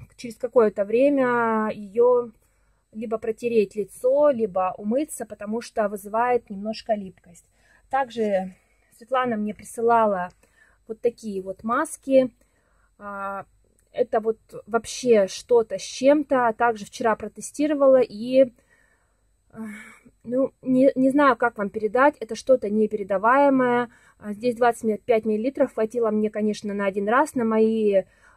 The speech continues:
а, тонкие, истощённые, осветлённые волосы. А, пахнет всё, м, вот здесь, по-моему, идёт с папайя и манго. А я когда наносила, я вспомнила опять детство, когда перестройка или что там у нас было,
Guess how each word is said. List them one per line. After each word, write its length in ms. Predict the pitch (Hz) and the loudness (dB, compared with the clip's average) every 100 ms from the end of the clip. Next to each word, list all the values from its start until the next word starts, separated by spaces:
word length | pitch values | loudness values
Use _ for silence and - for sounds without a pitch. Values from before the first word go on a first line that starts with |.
| _ | _
а, 140 | 202 | -16
тонкие, 440 | 202 247 247 220 202 | 0 0 0 -6 -18
истощённые, 920 | - 214 - 226 214 208 196 196 190 | -16 -14 -6 -4 -2 -4 -4 -6 -8
осветлённые 640 | 190 - 214 220 208 196 | -10 -12 -4 -2 0 -2
волосы. 600 | 196 277 294 277 - 233 - _ _ - - | 2 2 4 0 0 -4 -6 _ _ -20 -10
А, 160 | 208 | -8
пахнет 520 | - 254 254 - 202 | 2 4 4 0 -8
всё, 760 | - - 240 233 226 220 214 208 | -10 -2 4 8 8 6 6 4
м, 240 | 202 190 _ _ - 202 - _ _ _ _ _ _ | 0 -6 _ _ -20 -20 -20 _ _ _ _ _ _
вот 180 | 233 226 _ | -6 -6 _
здесь, 280 | 214 226 | -6 -6
по-моему, 380 | - 226 220 220 | -4 -2 -2 0
идёт 140 | 214 214 | 0 -2
с 40 | |
папайя 480 | - 220 240 226 214 | -6 0 2 4 2
и 200 | 202 214 | 0 0
манго. 500 | 220 285 320 277 269 _ _ _ _ _ | 2 2 2 0 0 _ _ _ _ _
А 100 | 220 | 0
я 140 | 247 | 2
когда 260 | 254 226 220 | 2 2 4
наносила, 540 | 214 214 202 - 294 285 | 4 2 -2 0 4 4
я 140 | 233 | 4
вспомнила 520 | - 240 226 214 202 | 2 0 2 2 -2
опять 320 | 202 220 196 | 0 0 0
детство, 400 | 196 277 - 254 | 2 0 0 -10
когда 640 | 226 220 214 220 208 202 190 220 _ _ _ _ _ - 262 - | -12 -4 2 4 4 0 -6 -16 _ _ _ _ _ -10 -10 -8
перестройка 640 | 233 220 - 285 311 254 | -10 -8 0 0 2 0
или 100 | 208 | -2
что 280 | 196 - 294 | -4 -2 0
там 200 | 285 247 | 2 0
у 20 | |
нас 220 | 233 226 | 0 -2
было, 420 | 214 269 302 269 | 0 2 6 4